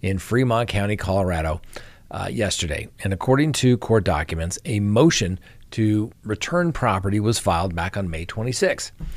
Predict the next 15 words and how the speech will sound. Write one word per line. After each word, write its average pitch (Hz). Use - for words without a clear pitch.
Barry 117
Morphew 113
had, 95
um, 82
had 123
his 92
criminal 143
charges 98
tied 98
to 95
the 92
disappearance 90
of, 85
uh, 82
Susan, 101